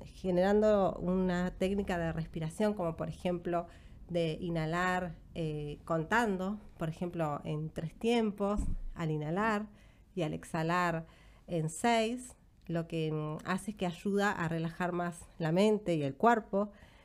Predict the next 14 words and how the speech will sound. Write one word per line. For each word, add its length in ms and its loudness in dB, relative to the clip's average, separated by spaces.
Entonces 320 -2
vamos 240 2
contando 480 2
mentalmente 640 2
mientras 260 2
que 100 -4
vamos 300 0
inhalando. 720 2
Entonces 300 -8
podemos 420 -2
mentalmente 460 -2
contar 540 -2
uno, 640 -2
dos, 520 -4